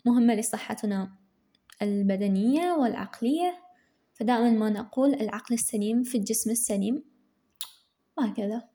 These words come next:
وبالنسبة للرياضة في العالم العربي،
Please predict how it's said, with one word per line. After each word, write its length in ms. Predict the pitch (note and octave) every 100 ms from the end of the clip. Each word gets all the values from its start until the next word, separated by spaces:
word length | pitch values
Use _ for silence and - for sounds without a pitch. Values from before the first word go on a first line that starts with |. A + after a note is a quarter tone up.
| _ _ _ _ _ _ _ -
وبالنسبة 480 | F4+ F#4+ G4+ G4+ F4
للرياضة 760 | D#4 A#3 G#3+ G3 G3+ B3+ E4+
في 680 | F4 - - B3 B3 B3+ B3
العالم 420 | A#3 - A#3+ A3+
العربي، 640 | G#3 G3 G3 F#3+ C#4+ -